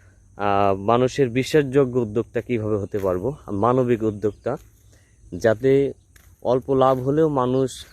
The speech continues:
অনেক পরিসরে আমার থেকে সংগ্রহ করতে পারে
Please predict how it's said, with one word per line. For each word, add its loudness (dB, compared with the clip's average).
অনেক 0
পরিসরে 0
আমার 0
থেকে -6
সংগ্রহ 0
করতে -4
পারে 0